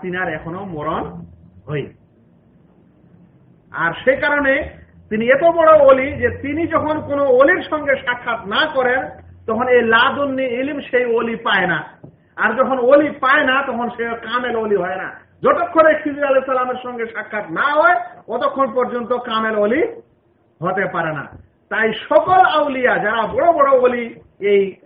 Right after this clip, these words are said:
তাদের জগতে আছে এবং তারা বিশ্বাস করে,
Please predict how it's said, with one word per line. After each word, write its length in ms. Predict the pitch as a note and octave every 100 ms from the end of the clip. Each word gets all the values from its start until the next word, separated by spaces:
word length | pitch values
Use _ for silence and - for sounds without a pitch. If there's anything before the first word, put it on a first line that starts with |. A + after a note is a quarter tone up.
| - -
তাদের 380 | F#3 A3 G#3+
জগতে 360 | E3+ A3+ A3+ A3+
আছে 360 | F#3 G3 G#3 C4+
এবং 300 | C4+ A3+ A3
তারা 180 | G#3+ G3
বিশ্বাস 400 | G3 - G#3+ G#3
করে, 260 | B3 C#4